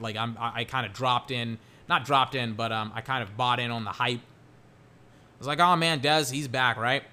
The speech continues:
He's back." But then I compared his, like, workout footage with that of, like, a C D Lamb. Now, keep in mind, Dak and Dez were working out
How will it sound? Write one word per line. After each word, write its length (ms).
He's 160
back." 240
But 180
then 400
I 60
compared 680
his, 380
like, 300
workout 600
footage 460
with 180
that 200
of, 80
like, 160
a 60
C 180
D 140
Lamb. 260
Now, 80
keep 200
in 80
mind, 260
Dak 340
and 120
Dez 480
were 140
working 440
out 360